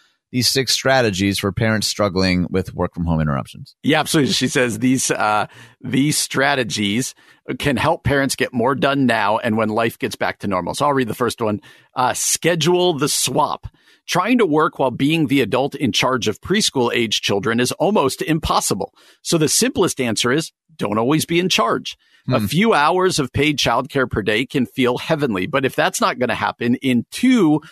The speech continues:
Speaker 2: work from home parent families, your best bet is to formalize coverage for each other. Considering, consider an eight A M to six P M workday.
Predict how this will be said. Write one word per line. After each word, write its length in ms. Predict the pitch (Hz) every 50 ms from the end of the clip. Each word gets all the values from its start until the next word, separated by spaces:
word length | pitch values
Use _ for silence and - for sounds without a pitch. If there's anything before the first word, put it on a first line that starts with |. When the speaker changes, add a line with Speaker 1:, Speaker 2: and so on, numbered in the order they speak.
| _ _ _
Speaker 2:
work 260 | - 127 175 180 - -
from 180 | - 165 139
home 380 | 120 - - 165 165 160 151 131
parent 360 | - - - 214 214 180 139 _ _
families, 460 | 127 120 110 107 120 139 147 - -
your 100 | 170 196
best 260 | 185 208 190 180 - -
bet 160 | 180 170 165 _
is 120 | 156 151 -
to 80 | 165
formalize 680 | - - - 165 180 196 196 196 185 180 165 170 160 - -
coverage 480 | - - 214 170 156 160 131 - -
for 140 | - - 113
each 140 | 107 - -
other. 200 | 107 95 92 92 _ - - - - - - _ _ _
Considering, 600 | - 180 190 - - 240 254 262 240 233 214 156 _
consider 380 | - - 151 151 - 269 - 247
an 100 | 170 139 -
eight 140 | 165 165 165
A 120 | 175 160
M 120 | 160 156
to 80 | 139 135
six 240 | - - 160 - -
P 160 | - - 143
M 120 | 135 127 113
workday. 480 | 101 110 123 - _ - 95 82 78